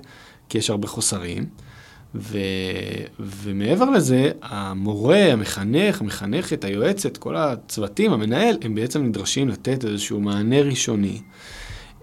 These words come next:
אה, לאירוע מאוד מאוד, אה, מורכב, שאני גם לא יודע עד הסוף איך כל אחד מהילדים חווה את זה, אני לא יודע כמה לשתף מעצמי,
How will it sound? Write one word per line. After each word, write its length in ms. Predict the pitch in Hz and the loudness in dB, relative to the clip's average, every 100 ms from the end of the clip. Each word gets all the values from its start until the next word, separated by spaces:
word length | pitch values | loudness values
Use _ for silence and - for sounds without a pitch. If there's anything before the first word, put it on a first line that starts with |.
| - | -6
אה, 300 | 104 98 95 95 | -4 -2 -2 -2
לאירוע 420 | 95 95 110 160 | -2 0 4 6
מאוד 320 | 127 151 165 | 8 6 8
מאוד, 260 | 165 175 180 | 6 4 4
אה, 100 | 147 | 4
מורכב, 560 | 123 113 170 147 101 101 - - - | 4 2 2 2 0 -6 -16 -20 -16
שאני 460 | - - - 98 95 | -10 -8 -8 -8 -6
גם 140 | 95 | -2
לא 80 | 123 | 0
יודע 220 | 190 190 | 2 2
עד 60 | 180 | 2
הסוף 260 | 170 170 | 0 -4
איך 80 | 165 | -4
כל 180 | - 139 | 0 0
אחד 180 | 131 139 | 2 2
מהילדים 360 | 139 131 110 | 2 2 0
חווה 300 | 101 104 101 | -2 -2 0
את 80 | 98 | -2
זה, 220 | 98 98 95 - - - - 107 | -4 -6 -8 -14 -20 -20 -16 -8
אני 80 | 104 | -4
לא 100 | 113 | 0
יודע 180 | 135 | 0
כמה 200 | 135 139 | 2 0
לשתף 460 | 139 135 120 123 - | 0 0 -2 -4 -2
מעצמי, 480 | 117 110 101 92 | -2 -2 -4 -4